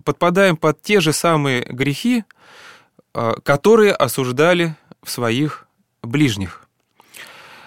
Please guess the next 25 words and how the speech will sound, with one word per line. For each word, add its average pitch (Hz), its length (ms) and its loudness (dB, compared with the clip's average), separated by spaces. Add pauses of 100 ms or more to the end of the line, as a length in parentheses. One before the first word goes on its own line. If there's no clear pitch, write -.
(680)
А, 120 260 0 (1080)
ну, 165 420 2 (100)
э, 165 200 2 (540)
наверное, 185 580 2 (1080)
можно 156 320 0
сказать, 151 380 0
что, 117 480 0
ну, 135 220 -4
как 156 240 -2
же, 113 100 -4
ведь, 113 280 -4
э, 107 260 -8
мы 113 280 -6
там, 110 280 -4 (340)
ведь, 110 300 -6
э, - 60 -12
н-, 107 880 -8
не 120 80 -4
совершаем 156 480 0
же 120 100 -4
вообще 113 360 -2
каких-то 110 340 -8
самых 104 260 -6
там - 160 -12
с-, - 140 -14